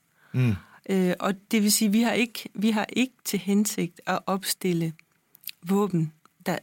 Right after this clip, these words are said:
Speaker 2: altså nukleare våben, der kan blære, bære, øh, nukleare, øh, sprænghoveder. Øh, og det gør det jo, altså det har, så har vi jo allerede hegnet vores, vores
Speaker 1: Mm.
Speaker 2: svar ind.
Speaker 1: Mm.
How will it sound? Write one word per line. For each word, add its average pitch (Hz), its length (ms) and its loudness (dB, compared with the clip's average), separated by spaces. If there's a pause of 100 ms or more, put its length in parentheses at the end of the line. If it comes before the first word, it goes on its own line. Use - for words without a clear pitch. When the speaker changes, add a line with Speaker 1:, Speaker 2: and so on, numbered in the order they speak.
(100)
Speaker 2:
altså 185 180 -2
nukleare 185 580 0
våben, 170 320 0
der 165 120 -4
kan 165 120 -12
blære, 165 280 -2 (120)
bære, 170 280 -4 (200)
øh, 170 200 -2
nukleare, 175 440 -2 (120)
øh, 170 460 -4 (200)
sprænghoveder. 165 760 0 (600)
Øh, 170 200 0
og - 200 -4
det 240 140 0
gør 220 180 2
det 262 140 6
jo, 180 260 2
altså 175 380 0
det 226 100 2
har, 208 100 2
så 226 140 2
har 226 140 2
vi 208 60 4
jo 208 100 4
allerede 208 500 2
hegnet 185 340 2
vores, 170 520 0
vores 160 180 4
Speaker 1:
Mm. 135 60 6
Speaker 2:
svar 233 240 4
ind. 233 260 2
Speaker 1:
Mm. 113 140 2